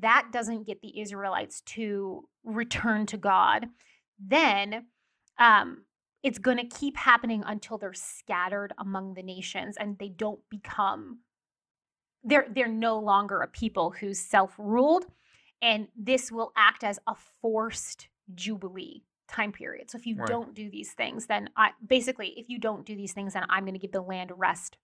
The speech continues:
Speaker 1: from you,
Speaker 2: Right.
Speaker 1: essentially. Um, but there's this undercurrent of hope, even in twenty-six, whenever judgment is spoken of of Israel, there's this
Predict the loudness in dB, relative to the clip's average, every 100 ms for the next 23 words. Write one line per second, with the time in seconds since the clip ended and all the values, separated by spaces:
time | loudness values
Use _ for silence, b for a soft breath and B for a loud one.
0 | -10 -8 -4 -4 -4 -8 _ -6 -4 -2
1 | -4 -4 -6 -8 -10 -14 B B B B
2 | 4 8 8 4 -8 -20 _ _ _ -16
3 | -16 8 10 10 8 4 _ _ _ _
4 | _ _ _ -18 -4 2 2 2 0 -4
5 | -2 2 2 2 0 -4 -4 -10 -12 -10
6 | -6 -6 -10 -18 _ -8 -4 -2 -2 -2
7 | -4 -6 -4 -4 -2 -2 -2 -4 0 0
8 | 2 -2 -2 -2 0 0 -2 -4 -6 -4
9 | -6 -6 -8 -8